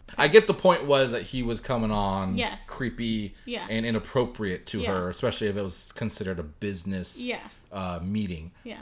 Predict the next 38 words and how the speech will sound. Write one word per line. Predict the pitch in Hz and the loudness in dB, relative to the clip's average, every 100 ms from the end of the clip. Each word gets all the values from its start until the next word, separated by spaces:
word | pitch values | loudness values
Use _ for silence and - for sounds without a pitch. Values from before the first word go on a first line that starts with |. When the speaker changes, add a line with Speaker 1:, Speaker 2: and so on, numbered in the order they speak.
| - | -4
Speaker 1:
But | 107 95 - - - - - - | -2 0 -4 -12 -20 -20 -6 -2
I | |
guess | 113 123 - | 2 0 0
to | 101 120 | -6 -2
me, | 110 110 | 0 2
I | 98 | 0
just | 95 - - - _ - | -2 -8 -14 -20 _ -4
thought | 98 | -2
it | 95 | -2
was, | 92 | -4
like, | 90 82 | -6 -6
kinda | 110 104 | -4 -2
like | 92 90 - - _ - _ _ _ | -2 -4 -8 -20 _ -20 _ _ _
a | 117 | -4
quick | - - 165 | -2 2 4
escalation. | 143 - - 117 110 107 - 98 87 - _ _ - | 4 2 -2 0 2 0 -2 -4 -4 -8 _ _ -6
I | |
don't | 92 | -6
know. | 82 85 - | -6 -14 -12
Speaker 2:
No, | 240 254 262 247 247 | -2 2 2 0 -2
he, | 240 262 262 | -6 -6 -4
I | 233 254 | -4 -4
think | 269 262 | -6 -6
he | |
just | 254 254 254 | -6 -6 -6
said | 240 226 | -8 -6
something | 233 233 226 | -6 -6 -6
to | 220 | -4
the | 220 | -6
effect | 214 214 214 | -4 -6 -4
of, | 214 202 | -6 -6
"I | 202 | -6
know | 208 208 | -6 -8
you | 208 214 | -8 -10
feel | 214 202 | -8 -8
this | 202 202 | -8 -8
way | 196 | -8
too," | 185 - 202 185 190 | -8 -8 -8 -8 -10